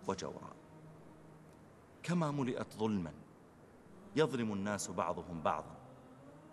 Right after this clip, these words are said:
يظلم القوي الضعيف، يتسلط على ماله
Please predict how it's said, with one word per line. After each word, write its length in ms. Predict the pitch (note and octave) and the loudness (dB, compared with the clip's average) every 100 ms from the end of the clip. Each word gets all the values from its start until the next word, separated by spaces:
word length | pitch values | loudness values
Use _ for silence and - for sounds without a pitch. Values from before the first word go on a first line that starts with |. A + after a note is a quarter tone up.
| - | 2
يظلم 360 | B2+ A2+ G#2+ G2+ | 4 6 4 2
القوي 420 | F2+ - G2 G2+ | 2 2 2 2
الضعيف، 680 | F2 D2 F2 F#2 D2+ - - - - - - - - - - - - - | 0 0 0 0 -2 -10 -16 -18 -18 -20 -20 -20 -20 -20 -20 -20 -14 -10
يتسلط 520 | G#2 G#2+ B2+ A2 G#2 | 0 4 6 6 4
على 300 | F2+ F2 F2 | 2 2 2
ماله 360 | F2+ F#2+ D#2 | 4 4 2